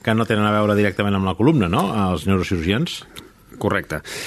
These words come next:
Speaker 2: L'altra gran branca de la neurocirurgia, mm, a part de les malalties, com comentes, de la columna vertebral, és la que es dedica al tractament quirúrgic de les patologies cranials.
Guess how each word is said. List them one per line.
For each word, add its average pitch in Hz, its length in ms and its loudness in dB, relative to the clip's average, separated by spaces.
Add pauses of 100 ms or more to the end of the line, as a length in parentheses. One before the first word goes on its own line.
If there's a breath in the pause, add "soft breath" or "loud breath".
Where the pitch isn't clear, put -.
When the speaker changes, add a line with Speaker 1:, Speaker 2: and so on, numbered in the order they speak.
(300 loud breath)
Speaker 2:
L'altra 110 300 0
gran 113 180 0
branca 110 320 0
de 110 100 0
la 110 80 0
neurocirurgia, 110 880 2
mm, 98 380 2
a 80 80 -4
part 87 140 -4
de 90 60 -2
les 87 100 -4
malalties, 90 720 -2
com 90 160 -4
comentes, 92 380 0
de 92 80 -2
la 82 100 -2
columna 87 300 0
vertebral, 90 540 -2
és 92 120 -2
la 90 100 0
que 92 80 -2
es 87 60 -2
dedica 90 320 0
al 98 80 -2
tractament 90 500 0
quirúrgic 101 560 2
de 95 100 0
les 90 140 -2
patologies 87 580 0
cranials. 80 560 -4